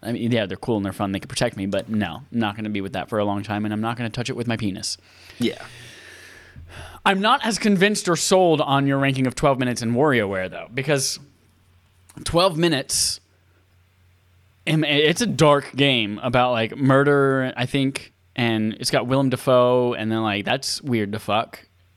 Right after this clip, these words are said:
Speaker 1: You ever thought about fucking Willem Dafoe? Green Goblin?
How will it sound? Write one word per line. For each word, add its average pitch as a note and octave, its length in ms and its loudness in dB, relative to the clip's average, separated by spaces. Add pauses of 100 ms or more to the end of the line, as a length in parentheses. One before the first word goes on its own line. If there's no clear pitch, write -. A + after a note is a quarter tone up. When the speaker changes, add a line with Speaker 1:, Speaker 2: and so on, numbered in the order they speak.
Speaker 1:
You A2+ 100 -8
ever G#2 120 -4
thought A#2 160 0
about G#2+ 180 -2
fucking A#2+ 360 -4
Willem A#2+ 240 0
Dafoe? A2+ 480 0 (720)
Green A2+ 200 -2
Goblin? C3 500 0